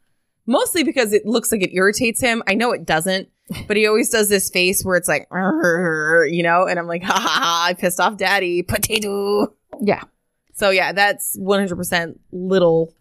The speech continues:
Speaker 1: uh, Little's honorific for daddy. I don't, he's always daddy.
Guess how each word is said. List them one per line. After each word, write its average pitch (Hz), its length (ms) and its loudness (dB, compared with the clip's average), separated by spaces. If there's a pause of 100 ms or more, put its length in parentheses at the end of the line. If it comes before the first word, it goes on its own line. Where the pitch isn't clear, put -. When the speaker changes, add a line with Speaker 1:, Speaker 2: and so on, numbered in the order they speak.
(760)
Speaker 1:
uh, 110 100 0 (1200)
Little's 185 680 2
honorific 190 720 0
for 185 180 -10
daddy. 196 600 -2
I 175 120 -2
don't, 175 420 -2 (520)
he's 208 200 -6
always 277 360 0
daddy. 170 420 -6